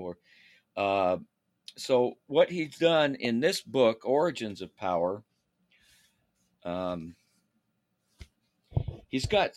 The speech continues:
all kinds of appendixes. This is appendix number seven, which is entitled Selected Chro-,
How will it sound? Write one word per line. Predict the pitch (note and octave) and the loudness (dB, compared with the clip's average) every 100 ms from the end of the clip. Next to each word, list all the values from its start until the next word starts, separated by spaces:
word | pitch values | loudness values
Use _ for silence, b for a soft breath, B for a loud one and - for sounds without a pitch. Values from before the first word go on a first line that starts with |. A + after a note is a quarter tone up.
| _ _ _ _ _ | _ _ _ _ _
all | E3+ F#3+ C3 | -12 -8 -8
kinds | - E3 E3 A2+ | -4 0 0 -2
of | F#2+ | -4
appendixes. | - - D3 D3+ - - D3 C#3+ - | -4 -2 -2 -2 -4 -6 -8 -10 -2
This | E3+ A3+ | -2 -2
is | F#3 | -2
appendix | C3+ - D3 D#3 C3+ - | -4 -2 -2 -2 -2 -2
number | B2 A#2+ G#2 | 2 2 0
seven, | F#2+ - D#3 D3 G#2 F2+ A2+ b b b b b b | -4 0 4 4 4 -2 -4 b b b b b b
which | A#2+ B2 | -2 0
is | A#2 | -2
entitled | A2+ G#2 C#3+ D3 C3+ G#2+ G#2+ - b b b | -2 -2 2 4 4 2 0 -6 b b b
Selected | b - A#2+ C3+ - E3+ B2+ | b 0 4 4 2 -2 -4
Chro-, | - C3+ | -6 -6